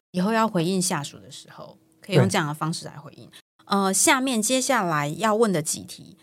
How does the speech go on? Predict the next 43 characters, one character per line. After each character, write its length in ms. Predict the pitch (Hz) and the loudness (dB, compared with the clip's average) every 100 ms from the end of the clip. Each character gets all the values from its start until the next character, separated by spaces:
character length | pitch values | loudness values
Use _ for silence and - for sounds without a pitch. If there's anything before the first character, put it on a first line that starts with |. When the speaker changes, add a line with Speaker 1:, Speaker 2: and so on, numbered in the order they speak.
| _ | _
Speaker 1:
年 120 | 214 247 | -2 0
轻 180 | - | 2
人 140 | 311 202 | 2 2
其 160 | 196 | 0
实 140 | 185 196 | -2 0
也 100 | 185 | 2
有 140 | 208 | 2
很 180 | 202 143 | 0 -2
多 160 | 156 185 | -2 0
在 180 | 196 | -2
工 220 | 175 196 190 | 0 -2 0
作 160 | 202 | -2
上 180 | 180 185 | 0 0
面 160 | 180 151 | 2 -2
的 60 | |
表 220 | - - | -4 -8
现， 420 | 151 175 160 143 156 | -8 -4 -4 -4 -4
或 100 | 190 | -4
是 200 | 202 180 | -2 -2
很 160 | 160 | 0
多 120 | 175 | 0
的 100 | 233 | 0
机 280 | 220 254 254 | 0 0 0
会 160 | 247 226 | 2 2
上 160 | 226 | 0
面 160 | 214 190 | 0 0
的 40 | |
争 220 | 170 202 220 | 2 0 0
取， 140 | 185 | -2
会 120 | 208 | -2
觉 140 | 214 170 | -2 0
得 240 | 156 - - | 0 0 -2
，“啊， 180 | 233 - 269 | -2 -2 0
为 100 | 240 | 0
什 160 | 165 | 0
么 100 | 143 | -2
是 120 | 208 | -2
给 120 | 226 156 | -2 -6
Paula 300 | 175 165 131 | -4 -2 -4
不 80 | 143 | -6
是 120 | 160 | -12
给 180 | 135 104 | -14 -16
我？” 200 | 95 | -18